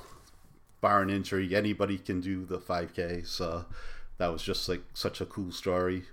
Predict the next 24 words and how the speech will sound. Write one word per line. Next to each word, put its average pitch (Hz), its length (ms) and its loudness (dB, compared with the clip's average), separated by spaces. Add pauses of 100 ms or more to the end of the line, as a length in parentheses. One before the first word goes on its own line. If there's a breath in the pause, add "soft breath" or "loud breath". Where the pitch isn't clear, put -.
about 87 300 -4
Rita. 95 380 -2 (1500 loud breath)
Uh, 98 280 -4 (120)
this - 200 -4
is - 80 -12 (120)
such - 360 -4
a 82 100 2
fun 87 300 -2
race. 90 280 0
I 92 80 2
plan 104 240 0
on 95 140 2
doing 92 280 0
this - 180 -4 (260)
every 92 240 0
year 92 300 4
that 85 160 -2
I 87 100 0
can. 85 500 -4
I - 100 -6
think - 200 -4
I 95 60 2
just 90 240 -2
missed 92 300 -4